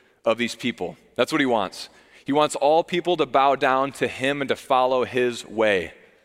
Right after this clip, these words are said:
His way of strength and power, but strength and power that is directed in rage towards destruction.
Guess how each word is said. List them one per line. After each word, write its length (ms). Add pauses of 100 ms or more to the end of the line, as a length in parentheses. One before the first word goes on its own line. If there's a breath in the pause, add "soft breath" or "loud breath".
(580)
His 220
way 320
of 240 (180)
strength 840 (240 soft breath)
and 240
power, 520
but 160
strength 480
and 120
power 320
that 140
is 100
directed 540
in 320
rage 560 (140)
towards 520 (360 soft breath)
destruction. 640